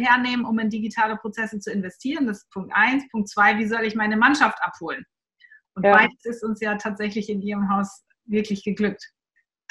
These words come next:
Speaker 2: Ja, schön ist da auch, glaube ich, wirklich, wenn, selbst wenn man als Betriebsinhaber vielleicht ein bisschen verunsichert ist, wenn man junge Mitarbeiter mit an Bord hat,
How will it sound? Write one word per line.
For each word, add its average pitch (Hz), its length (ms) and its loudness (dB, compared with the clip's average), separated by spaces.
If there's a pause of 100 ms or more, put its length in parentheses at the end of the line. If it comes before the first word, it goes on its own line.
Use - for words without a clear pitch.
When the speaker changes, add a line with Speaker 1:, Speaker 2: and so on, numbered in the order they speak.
(320)
Speaker 2:
Ja, 208 180 10
schön 294 300 8
ist 302 200 2
da 247 140 8
auch, 254 140 4
glaube 240 280 4
ich, 214 140 0
wirklich, 285 280 4
wenn, 233 240 0
selbst 247 280 0
wenn 233 80 2
man 233 160 4
als 214 200 6
Betriebsinhaber 220 840 4
vielleicht 208 320 2
ein 226 80 -4
bisschen 220 260 -2
verunsichert 269 600 4
ist, - 180 2
wenn 208 120 6
man 196 180 4
junge 302 260 6
Mitarbeiter 220 640 2
mit 208 200 -6
an 202 320 -4
Bord 226 280 4
hat, 208 200 4